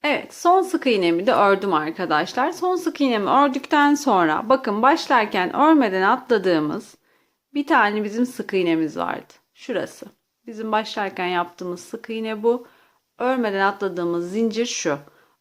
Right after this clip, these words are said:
Örmeden atladığım zincire batıyorum. Bir, iki, üç. Üç tane sık iğne yapıyorum ve sırayı tamamlamış oluyorum. Şimdi sıra kapatma yapmayacağım. Döne döne öreceğim ki birleştirme noktam birli olmasın.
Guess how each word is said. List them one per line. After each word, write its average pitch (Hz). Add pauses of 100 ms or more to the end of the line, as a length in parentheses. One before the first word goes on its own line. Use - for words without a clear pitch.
(100)
Örmeden 311
atladığım 214
zincire 196
batıyorum. 262 (280)
Bir, 185 (1500)
iki, 233 (1300)
üç. - (240)
Üç 320
tane 175
sık 262
iğne 285
yapıyorum 269
ve 269 (640)
sırayı 277
tamamlamış 185
oluyorum. 151
Şimdi 294
sıra 330
kapatma 330
yapmayacağım. 294
Döne 277
döne 247
öreceğim 277
ki 320
birleştirme 262
noktam 254
birli 233
olmasın. 220